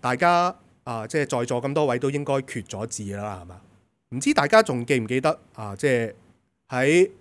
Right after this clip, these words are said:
當初啊，喺你決志嘅時候嗰段嘅決志嘅禱文呢？嗰段決志嘅禱文呢，好多時啊，即係，呃，最深刻啦。對於我嚟講，因為我係一個戒毒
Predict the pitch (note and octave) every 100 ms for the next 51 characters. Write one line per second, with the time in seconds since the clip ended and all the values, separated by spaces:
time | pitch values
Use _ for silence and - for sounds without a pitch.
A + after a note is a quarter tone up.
0 | _ - E3+ E3+ D#3+ E3 D#3+ D#3+ _ -
1 | A#2 G2 A#2+ C#3+ D3 C3 B2+ - - A2+
2 | A#2 - G2 G2 F#2+ A#2 B2+ G#2+ G2+ G2+
3 | G2+ - A#2+ - G#2+ G#2 G2+ F#2+ G#2+ F#2
4 | F2+ A2 _ _ _ _ _ _ _ _
5 | _ _ _ C4 D4+ - F#3 G3 F#3+ F3+
6 | E3 A3+ - G3 D#3+ G#3 G#3 A#2 G#2 A#2
7 | G#2+ D#3+ C#3+ B2 A#2 G#2+ G#2 - D3 E3+
8 | E3+ D3+ D3+ C3+ B2+ C3 G#2+ F#2+ G#2 E3+
9 | B3 A#2+ A#2+ D#3 A#2 A#2 A2+